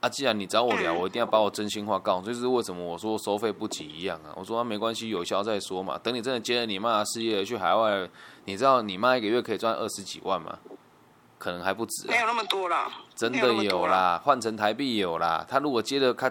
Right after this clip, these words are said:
Speaker 1: 咔，
Speaker 2: 真的
Speaker 1: 赞没有啦。
Speaker 2: 真的没有，真的没有。我知道她，她一个月大概就有，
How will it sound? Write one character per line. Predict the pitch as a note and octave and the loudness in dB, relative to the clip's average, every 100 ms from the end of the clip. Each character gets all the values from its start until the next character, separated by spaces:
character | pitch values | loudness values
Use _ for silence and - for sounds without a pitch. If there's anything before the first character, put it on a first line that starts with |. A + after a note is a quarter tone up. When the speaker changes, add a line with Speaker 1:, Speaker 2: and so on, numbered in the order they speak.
| - | -2
Speaker 1:
咔， | - B2 | -2 2
Speaker 2:
真 | - | 4
的 | |
Speaker 1:
赞 | G2 | 2
没 | F#2 F2 F#2 - | 2 -8 -10 -14
有 | - F#2 F2 | -6 -4 0
啦。 | F2 E2 - - _ _ _ - _ _ _ _ _ - - | 0 0 -6 -20 _ _ _ -20 _ _ _ _ _ -18 -8
Speaker 2:
真 | G3 | -6
的 | A3+ | -4
没 | G3+ F3+ | -2 0
有， | G3 - | 0 -2
真 | - C4 | -4 -2
的 | C4+ | -4
没 | A#3 G#3 G#3+ | -2 0 0
有。 | G3 | 0
我 | G3 | -2
知 | - | -2
道 | B3+ D#4+ | 0 0
她， | C#4+ - - | 0 -4 -4
她 | - | -2
一 | |
个 | C#4+ B3+ | 0 0
月 | C#4+ | 2
大 | C#4 C4+ | 2 0
概 | C4+ B3 | 2 2
就 | C4 B3 G#3+ G3 - - - - - _ _ - | 2 0 0 -2 -6 -12 -18 -18 -20 _ _ -4
有， | A#3+ | -4